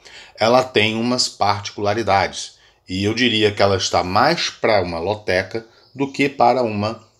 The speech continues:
lotofácil, por exemplo, tá bom? Então, quais são as particularidades desta loteria?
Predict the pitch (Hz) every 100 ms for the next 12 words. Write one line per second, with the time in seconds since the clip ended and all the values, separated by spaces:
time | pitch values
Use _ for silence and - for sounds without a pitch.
0 | - 85 85 104 - 117 - - - 87
1 | 92 90 92 - - _ _ _ - -
2 | 110 127 - - - - - - - 156
3 | 156 180 185 - - _ - 202 - 175
4 | 170 - 160 165 - 151 143 131 127 104
5 | 104 107 104 101 - 92 92 107 131 -
6 | 107 101 104 98 69 69